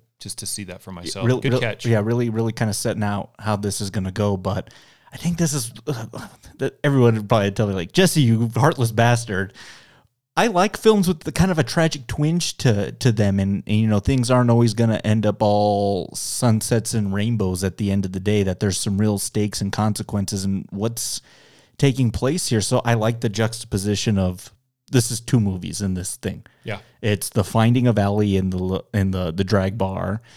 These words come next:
Speaker 2: and just being enamored with her voice and just seeing the raw talent. I mean, she, she, this is a song that, that she just kind of wrote on a whim, and he just sees the vocal prowess already, to being willing to, "I'm gonna invite her up on stage.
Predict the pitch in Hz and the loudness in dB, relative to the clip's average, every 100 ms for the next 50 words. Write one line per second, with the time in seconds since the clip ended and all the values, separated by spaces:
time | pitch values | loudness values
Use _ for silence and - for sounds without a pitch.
0 | - _ 110 92 90 98 - 98 95 95 | -20 _ -2 0 0 -2 0 0 0 2
1 | 127 120 95 - 92 87 110 113 - 101 | 4 4 2 0 -2 4 4 4 0 -4
2 | 98 - 143 135 95 98 104 - 147 151 | -4 0 2 2 2 0 0 0 2 4
3 | 214 107 156 151 143 160 135 117 - 151 | 2 2 0 0 -2 -4 -6 -12 -8 -6
4 | 151 143 139 - 143 147 127 107 95 - | -4 -2 -2 -2 -2 0 2 2 -2 -10
5 | - _ 113 113 - 139 120 117 135 117 | -20 _ -4 -4 -4 -2 -2 0 2 2
6 | 98 110 120 127 113 107 139 135 104 95 | 2 0 2 2 2 0 2 4 2 2
7 | - - _ _ _ _ 139 131 - 131 | -4 -16 _ _ _ _ 0 2 2 2
8 | 139 104 104 107 101 - 110 127 95 104 | 2 2 0 0 -2 -2 0 0 0 -2
9 | 98 104 127 107 95 92 _ _ _ _ | 0 0 0 0 -2 -6 _ _ _ _
10 | _ _ _ - - 120 107 92 131 143 | _ _ _ -6 4 4 4 2 2 2
11 | 107 101 127 135 123 104 - 104 104 101 | 2 4 4 4 2 2 2 2 2 -2
12 | - 113 151 170 120 117 110 104 104 95 | -4 0 2 4 4 4 4 2 0 -2
13 | - 92 90 90 90 | -2 -2 -2 -4 -8